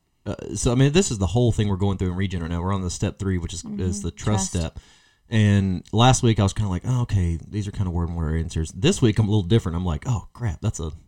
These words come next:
Speaker 1: I don't know, it's a good question." And
Speaker 2: Mm-hmm.
Speaker 1: so I'm writing down, like,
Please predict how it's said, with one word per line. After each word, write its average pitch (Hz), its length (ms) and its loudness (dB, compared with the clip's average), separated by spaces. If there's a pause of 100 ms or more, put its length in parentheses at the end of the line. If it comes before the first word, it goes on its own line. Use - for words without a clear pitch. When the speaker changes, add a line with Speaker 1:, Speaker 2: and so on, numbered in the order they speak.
Speaker 1:
I 101 80 -8
don't 123 120 0
know, 147 140 2
it's - 100 -2
a 101 40 -8
good 113 100 -2
question." 123 460 0
And 101 140 0
Speaker 2:
Mm-hmm. 104 80 -4
Speaker 1:
so 101 380 2 (560)
I'm 131 200 2
writing 107 240 4
down, 92 300 0
like, 85 360 -6